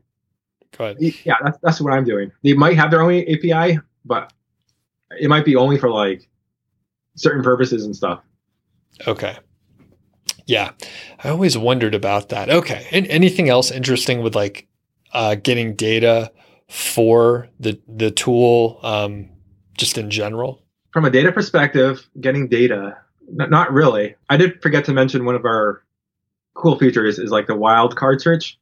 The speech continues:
Speaker 2: which a lot of other tools don't do. You can actually use wildcards with Keyword Chef. So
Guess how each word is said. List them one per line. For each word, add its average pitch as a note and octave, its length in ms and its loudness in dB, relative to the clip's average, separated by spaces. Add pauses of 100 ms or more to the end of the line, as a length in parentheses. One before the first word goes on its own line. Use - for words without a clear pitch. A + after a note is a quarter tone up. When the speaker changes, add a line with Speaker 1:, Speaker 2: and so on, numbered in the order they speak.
(1500)
Speaker 2:
which D3 180 2
a C#3 60 2
lot C3+ 200 4
of - 160 -20
other C3+ 160 2
tools C3 220 -2
don't - 240 -6
do. A2+ 160 2
You A#2+ 160 -4
can C#3+ 120 0
actually C3+ 280 0
use A#2 160 -2
wildcards A2 640 -2
with G2+ 160 -8
Keyword A2+ 320 -6
Chef. C#3+ 260 0 (340)
So A2 600 0